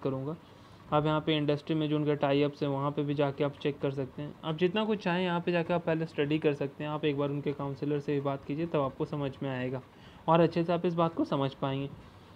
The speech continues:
देखिए आईआईएम अहमदाबाद के साथ इनका कुछ टाई अप है, फिर Oracle Academy के साथ टाई अप है, एमडीआईएस सिंगापुर में भी इनका टाई अप है, केपीएमजी के साथ टाई अप है। तो इनके जो भी बड़े-बड़े brand है, देखिए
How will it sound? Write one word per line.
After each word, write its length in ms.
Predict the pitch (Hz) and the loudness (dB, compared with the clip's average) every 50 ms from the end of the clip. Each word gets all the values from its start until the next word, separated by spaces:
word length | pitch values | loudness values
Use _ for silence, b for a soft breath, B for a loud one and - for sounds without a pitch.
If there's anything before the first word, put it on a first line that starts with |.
| B B B B B - - | B B B B B 0 6
देखिए 420 | 151 151 147 147 160 147 139 139 - - - - - - - | 6 6 6 6 2 2 2 0 -6 -14 -20 -20 -20 -6 -2
आईआईएम 440 | 139 147 151 151 156 160 160 156 151 | 2 4 4 6 6 4 4 2 2
अहमदाबाद 460 | 147 143 143 147 151 147 147 147 147 | 0 2 4 6 6 6 6 4 2
के 100 | 156 147 | -2 0
साथ 200 | - 147 143 143 | 0 0 0 0
इनका 280 | 151 147 143 143 143 | 0 0 0 0 0
कुछ 220 | 139 147 143 139 - | 2 0 -2 0 0
टाई 200 | 151 139 139 139 | 0 2 4 4
अप 180 | 135 135 - | 2 2 0
है, 140 | 139 135 131 - B B B B B B B - | -2 -4 -4 -6 B B B B B B B 2
फिर 160 | - 170 160 | 4 4 4
Oracle 520 | - 147 147 147 156 151 151 160 165 156 143 | 4 2 4 4 4 4 4 4 2 2 4
Academy 400 | 147 147 139 135 139 147 151 147 | 4 2 2 2 2 -2 0 0
के 80 | 151 | 0
साथ 160 | 143 156 143 | 0 0 -2
टाई 280 | 139 143 143 139 139 139 | 0 2 0 2 2 2
अप 180 | 139 127 - 147 | 0 0 -2 -4
है, 140 | 139 139 - - B B B B B - | -4 -4 -6 -14 B B B B B 0
एमडीआईएस 580 | 147 151 160 160 156 165 165 156 156 156 156 156 | 0 2 2 4 4 4 6 6 6 4 2 0
सिंगापुर 560 | - 165 165 165 170 170 165 165 165 160 160 | 0 0 2 4 4 2 2 4 4 4 4
में 180 | 160 160 160 151 | 2 0 0 0
भी 100 | 151 156 | 0 0
इनका 220 | 151 151 151 147 | 0 0 0 0
टाई 260 | 143 147 139 135 139 | 0 0 0 2 2
अप 180 | 139 135 131 - | 0 0 -2 -4
है, 80 | 139 135 | -6 -4
केपीएमजी 680 | - - 151 156 151 160 170 165 160 160 147 151 151 | 0 0 0 0 2 2 0 2 2 0 -2 -2 -2
के 100 | 156 151 | -2 -2
साथ 180 | - 151 143 139 - | -2 -2 -4 -2 -2
टाई 200 | 147 139 135 135 | -2 0 0 0
अप 180 | 135 131 - 143 | -2 -2 -4 -8
है। 100 | 135 139 - - B B B B B B B - | -8 -8 -12 -18 B B B B B B B -2
तो 60 | - 196 | 0 0
इनके 160 | 190 196 196 | 2 2 0
जो 260 | 151 139 151 170 180 | 0 2 2 2 2
भी 140 | 180 196 190 | 2 2 2
बड़े-बड़े 500 | 165 151 147 151 165 160 165 165 160 151 | 4 4 6 6 6 4 6 4 4 4
brand 340 | 139 143 139 143 147 143 143 | 2 0 0 0 0 0 0
है, 60 | 139 | 0
देखिए 400 | 139 139 127 - - 139 135 | 0 -4 -4 -4 -6 -6 -6